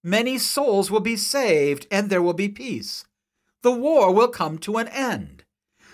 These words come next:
But if they do not stop offending God, in the reign of Pius the eleventh, a worse war will begin. To prevent it,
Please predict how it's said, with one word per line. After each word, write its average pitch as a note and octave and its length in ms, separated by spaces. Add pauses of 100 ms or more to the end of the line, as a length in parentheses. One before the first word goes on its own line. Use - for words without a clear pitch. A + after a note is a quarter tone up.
(120)
But A#3+ 140
if B3+ 120
they C#4+ 140
do C#4 160
not D4 320
stop - 380
offending B2 500
God, A#2+ 520 (300)
in G3 140
the F#3+ 100
reign A#3 440
of G3 200
Pius G#3+ 520
the A3+ 160
eleventh, G#3 580
a A3+ 120
worse A#3+ 500
war B2+ 240
will A2 120
begin. F#2 680 (760)
To D4 100
prevent C4 540
it, - 240